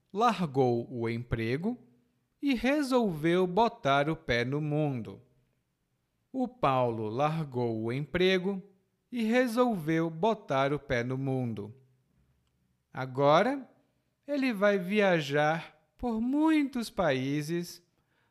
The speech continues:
para conhecer. Hum? Parece um pouco com o significado da expressão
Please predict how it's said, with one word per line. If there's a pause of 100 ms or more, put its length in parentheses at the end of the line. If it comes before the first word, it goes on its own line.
(140)
para (120)
conhecer. (380)
Hum? (1900)
Parece
um
pouco
com
o
significado
da
expressão